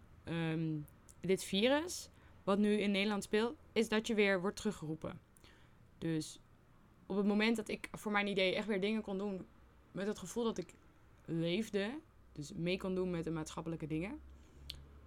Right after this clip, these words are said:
word ik teruggeroepen om weer thuis in isolatie en in quarantaine te gaan zitten. En dat vind ik moeilijk. Omdat het me weer terugbrengt bij een tijd waar ik liever niet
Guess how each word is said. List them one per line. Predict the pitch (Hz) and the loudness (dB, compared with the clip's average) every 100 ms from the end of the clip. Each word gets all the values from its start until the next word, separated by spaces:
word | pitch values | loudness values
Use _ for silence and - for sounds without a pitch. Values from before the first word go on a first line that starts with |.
| - - | -16 -2
word | 214 | 0
ik | 226 | 0
teruggeroepen | - 262 262 254 226 240 277 - - - - - - - - | 2 2 4 2 2 0 0 -8 -20 -20 -20 -20 -20 -10 4
om | 233 | 6
weer | 226 | 8
thuis | 226 220 226 | 8 6 6
in | 233 | 2
isolatie | 214 208 185 185 202 208 | 2 6 8 8 6 2
en | 185 | 2
in | |
quarantaine | 180 175 170 180 180 156 | 2 2 4 4 2 0
te | 143 | -6
gaan | - - | -10 -10
zitten. | 156 151 - - - - - - - - - - - - | -10 -12 -14 -16 -20 -20 -20 -20 -14 -14 -14 -20 -20 -2
En | 185 190 - - | 2 2 0 -8
dat | - 139 202 262 | -12 0 0 2
vind | 240 | 2
ik | 220 | 2
moeilijk. | 185 196 127 - - - - - - - - - | 2 0 -2 -8 -16 -20 -20 -20 -20 -20 -20 -6
Omdat | 214 226 220 | 2 6 8
het | 220 | 6
me | |
weer | 214 202 | 8 6
terugbrengt | - 302 262 208 247 370 - - | 6 4 6 8 8 6 0 2
bij | 196 202 | 6 6
een | 190 | 4
tijd | - 185 202 339 - - - - - - - - - - - | 4 6 8 6 4 -6 -8 -8 -6 -6 -6 -8 -10 -8 2
waar | 208 | 4
ik | |
liever | 254 269 | 6 6
niet | 262 262 | 4 4